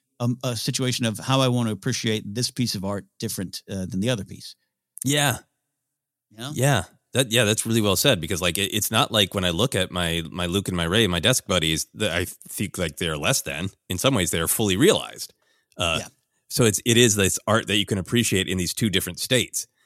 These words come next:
Speaker 2: Um,
Speaker 1: Yeah.
Speaker 2: which brings me back to, uh, the, the plastic-free packaging. I've got a, a deluxe Boba Fett, um, uh, vintage three and three quarter that I've had pre-ordered <laughs> since the Book of Boba Fett was airing. That
Speaker 1: Right.
Speaker 2: is allegedly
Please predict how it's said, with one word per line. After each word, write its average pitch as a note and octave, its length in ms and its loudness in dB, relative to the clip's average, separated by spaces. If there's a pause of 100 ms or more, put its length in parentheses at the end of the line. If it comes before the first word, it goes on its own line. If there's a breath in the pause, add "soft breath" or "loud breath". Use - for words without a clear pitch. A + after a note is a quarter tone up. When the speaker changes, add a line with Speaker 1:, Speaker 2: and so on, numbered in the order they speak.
(180)
Speaker 2:
Um, D#2 380 -2 (420)
Speaker 1:
Yeah. C3 180 -12
Speaker 2:
which A2+ 200 -2
brings A#2+ 560 -2
me G#2 100 -2
back G2 360 0
to, F2 480 -2
uh, D#2+ 420 0
the, D#2+ 360 -4
the E2+ 100 -8
plastic-free E2 540 -4
packaging. G#2+ 500 -2
I've E2+ 160 -4
got F2+ 180 2
a, E2 140 0 (160)
a E2 240 -2
deluxe F2 560 -2
Boba G2+ 420 0
Fett, F2+ 260 0 (100)
um, D#2+ 420 -4 (460)
uh, F2 160 -2
vintage F#2 500 0
three G2+ 140 -2
and F2+ 80 -4
three G2+ 120 -2
quarter E2 440 0
that D#2 160 -4
I've D2+ 120 -4
had E2+ 180 -4
pre-ordered F2 560 0
<laughs> - 60 -12
since - 440 -4
the - 80 -16
Book A2+ 280 -2
of G2+ 80 -8
Boba G#2+ 240 -2
Fett G#2 220 2
was E2 140 -4
airing. D2+ 320 -6 (420 loud breath)
That E2 140 -2
Speaker 1:
Right. D2+ 80 -2
Speaker 2:
is C#2+ 120 -8 (320)
allegedly F2+ 840 0